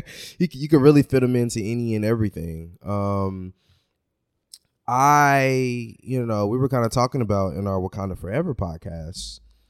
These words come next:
or not podcast, but, uh, Twitter space, um, about, you know, the, the effects of Tony Stark. And it, I think it makes sense for Peter to maybe pop up in one of those things where Tony Stark is,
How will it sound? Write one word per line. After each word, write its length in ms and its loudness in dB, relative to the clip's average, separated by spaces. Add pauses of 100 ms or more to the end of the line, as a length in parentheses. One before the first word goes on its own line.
(560)
or 200 -4
not 160 -6
podcast, 460 -4
but, 120 -4
uh, 220 -6
Twitter 200 0
space, 480 -12 (220)
um, 460 -4
about, 460 -2 (180)
you 180 -6
know, 360 -4
the, 400 -4
the 180 -4
effects 440 -8
of 100 -8
Tony 260 -4
Stark. 440 -8 (720)
And 800 -2
it, 220 -10
I 100 -6
think 200 -2
it 80 0
makes 220 -2
sense 300 -4
for 220 -4
Peter 420 2
to 140 -4
maybe 340 -4
pop 320 -2
up 180 4
in 100 2
one 140 2
of 60 -2
those 200 -4
things 340 -2
where 100 -4
Tony 220 -2
Stark 300 -10
is, 300 -10